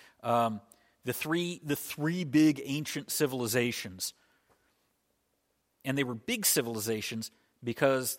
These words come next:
they had all the resources they needed. They had the water, they had the farmland, they had Egypt.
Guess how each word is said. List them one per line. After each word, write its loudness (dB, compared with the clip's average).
they 0
had 4
all 4
the -2
resources 0
they 0
needed. -4
They -4
had -4
the -12
water, 0
they -2
had -4
the -12
farmland, -2
they 0
had -6
Egypt. -2